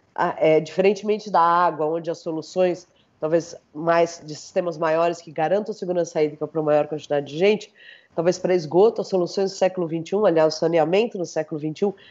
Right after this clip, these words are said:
ele é mais circular, ele é mais conectado com a natureza, ele é mais resiliente, né? E ele, ele usa melhor a água, ele é mais local, né? A gente tem um papel, seja como, é, in-, indivíduo,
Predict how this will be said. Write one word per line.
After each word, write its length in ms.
ele 120
é 40
mais 220
circular, 680
ele 100
é 40
mais 180
conectado 500
com 100
a 60
natureza, 640
ele 160
é 60
mais 320
resiliente, 1000
né? 360
E 180
ele, 320
ele 260
usa 320
melhor 320
a 40
água, 400
ele 140
é 40
mais 220
local, 600
né? 100
A 60
gente 280
tem 180
um 80
papel, 640
seja 400
como, 420
é, 240
in-, 380
indivíduo, 680